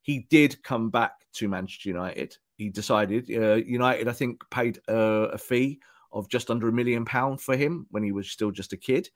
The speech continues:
Um, and that was viewed as also an investment. They felt that this was a player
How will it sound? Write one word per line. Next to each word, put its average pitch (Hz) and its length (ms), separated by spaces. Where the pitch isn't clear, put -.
Um, 107 400
and 127 160
that 170 160
was 143 140
viewed 139 380
as 117 280
also 139 240
an 120 80
investment. 104 520
They 110 140
felt 110 360
that 107 200
this 113 180
was 101 120
a 95 40
player 104 460